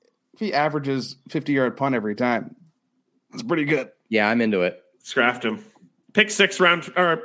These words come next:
Speaker 3: round six, pick twenty-two is a little <laughs> bit of a stretch, but
Speaker 2: I mean, all right. And what are we looking at here? Who, who, who's the
Speaker 3: All right.
Speaker 2: fastest running back left on the board?
Speaker 3: <laughs> Josh Johnson, Zonovan Knight,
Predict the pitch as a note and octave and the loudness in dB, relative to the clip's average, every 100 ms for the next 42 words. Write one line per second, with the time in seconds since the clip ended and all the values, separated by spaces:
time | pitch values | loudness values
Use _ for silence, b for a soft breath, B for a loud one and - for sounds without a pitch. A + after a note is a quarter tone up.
0 | - F#3 G3 - F#3+ - F#3 - E3 C#3+ | 2 2 2 0 0 2 0 0 -2 0
1 | E3 D3+ C#3+ C#3+ D#3+ E3+ - G#3+ A3+ E3 | 2 2 2 0 0 2 0 0 0 -2
2 | - F3 F#3+ - - G4 E3+ D3+ D3+ - | 0 2 2 -2 -10 -4 0 0 -4 -16
3 | B B B B B B B B - _ | B B B B B B B B -20 _
4 | - D#3 C#3 B2+ A#2 G#2+ - _ _ _ | -2 2 4 4 2 -2 -12 _ _ _
5 | _ _ _ _ _ _ G#2+ F#2 E2 A2 | _ _ _ _ _ _ 0 0 0 0
6 | A2 A#2+ A#2+ A2+ A#2+ G2 F#2+ F#2 F2+ A2+ | 2 2 2 2 2 0 2 0 0 0
7 | G#2+ A2+ b b b b b _ _ - | -2 -4 b b b b b _ _ -2
8 | C#3+ C3+ C#3+ C#3 C3 B2+ C3 A#2 A2 G2 | -2 0 2 4 2 -2 2 2 2 2
9 | - F#2+ - F#2 F2+ F#2 F2 E3+ E3 - | 4 2 2 -2 0 0 2 2 0 0
10 | F3+ G3 - A2+ D#3+ F3 F3+ G3 A3+ D3+ | 0 0 -4 0 2 2 2 2 2 -2